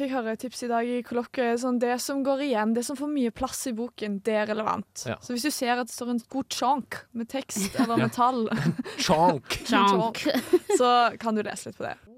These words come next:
Speaker 2: Oh, her var det ikke noe jingle, men vi skal ha spørsmål.
Speaker 3: <laughs> Det skal vi.
Speaker 2: <laughs> Spørsmålet lyder som følger. Eksamen er stress! Hodet mitt føles som en trykkoker, og jeg er nødt til å ventilere litt. Tips? Spørsmålstegn.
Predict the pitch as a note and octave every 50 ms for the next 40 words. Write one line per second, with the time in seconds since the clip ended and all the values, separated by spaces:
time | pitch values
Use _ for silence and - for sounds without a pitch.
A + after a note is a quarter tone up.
0 | C#4+ F4+ G4 G#4+ G#4+ G#4+ A4+ A#4 A#4 A#4 A#4+ A#4 A4 F4+ A#3+ C#3+ A#2+ A2 G#2 A#2
1 | B2+ C#3 D3+ D3+ D3+ D3+ - E3+ F3+ F3+ D3 C#3 E3+ F#3+ G#3 A#3 B3+ B3 G3 A#2
2 | A2+ A#2 C3+ D3+ D#3 C#3+ C3+ C#3+ - - D3+ D#3+ D#3+ - D3 D3 G3 C4 F#3 G#3
3 | F#3 C3 - - - - - D#4+ - - - C#4 F#3 F3 G#3 G3+ - A3+ G#3+ G#3+
4 | A#3+ C#4+ D4 - - - C3 - - - - - - - - - - - - -
5 | - _ _ - - D#3+ D#3+ - - D3+ D3+ D#3+ D3 C#3 C3 B2+ C3+ - C3+ B2+
6 | B2+ - - D3 B2+ G#2+ G2+ G#2 A#2+ A#2+ A#2 A2+ A2+ - _ - C#3 - - -
7 | - D3+ C3+ C3+ D3 D#3+ E3+ E3 - - A#2+ B2 C3 C3+ - - - - - -
8 | G#3+ C#4+ D#4+ C#4+ - - - - - - - _ _ _ _ _ - D#3+ - -
9 | F#3+ G3+ F#3+ E3+ - C#3 D#3+ E3+ - - F3+ E3 C3+ A#2+ C#3 C#3+ - D3 C#3 D3
10 | C#3+ - C#3+ D3 B2+ - - C#3 C3 A#2+ - D3 D#3+ - - C#3 C3 C3 C3 C3
11 | B2+ C3+ C3 - - B2+ C3 B2+ B2+ A#2+ A2+ C3+ A#2 A#2 A#2 A2+ A#2 A#2+ A#2+ -
12 | - - - _ _ _ - - - _ - - - - - - - D3+ B2 -
13 | C3+ A#2 A2+ - - A#2+ A2+ G#2+